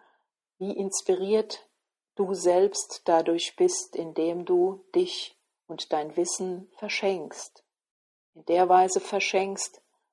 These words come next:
dass andere wachsen können. Das wünsche ich dir von Herzen, denn das ist die Aufgabe eines jeden Menschenspezialisten.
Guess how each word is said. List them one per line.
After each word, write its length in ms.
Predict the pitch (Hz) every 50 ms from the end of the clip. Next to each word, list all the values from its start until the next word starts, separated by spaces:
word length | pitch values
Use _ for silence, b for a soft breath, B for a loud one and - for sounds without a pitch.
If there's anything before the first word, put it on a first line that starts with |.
| _ _ _ _
dass 180 | - 165 165 -
andere 480 | - - 170 165 170 170 190 190 190 180
wachsen 460 | 175 170 175 - - - - 151 -
können. 520 | - - 151 143 147 - - - - _ _ _ _ _ _ _ _ _ _ _ _ _ -
Das 280 | 175 175 175 - - 180
wünsche 240 | 180 180 180 -
ich 120 | 196 190 -
dir 140 | - 196 190
von 220 | - 190 190 196
Herzen, 520 | 208 - 190 - - - - 220 208 196 - _ _ _ _ _ _ _ _ _ _ -
denn 180 | 151 151 - -
das 380 | 151 151 170 - - - -
ist 240 | - - 170 - -
die 80 | - -
Aufgabe 640 | 143 147 160 170 - - 190 180 175 175 170 -
eines 340 | - 151 151 165 - - -
jeden 300 | - 175 180 190 214 190
Menschenspezialisten. 1300 | 180 170 180 185 - - 175 - - - 151 143 - - - 143 - - 147 - - - - - - -